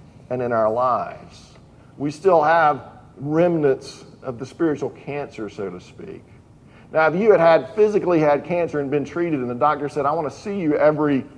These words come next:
three months for the next few years to check that up," we would think you were crazy if you didn't go in for those checkups.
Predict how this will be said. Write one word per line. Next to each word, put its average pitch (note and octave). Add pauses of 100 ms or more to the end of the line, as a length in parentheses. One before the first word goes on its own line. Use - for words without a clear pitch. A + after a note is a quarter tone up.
(340)
three D#3
months D3
for C3+
the C3+
next C3+
few C#3
years C3
to B2
check B2
that B2
up," -
we A3+
would G#3
think F3+
you G#3+
were D#3+
crazy G#3
if C3+
you D#3+
didn't E3
go D#3
in D#3
for C#3+
those C3
checkups. -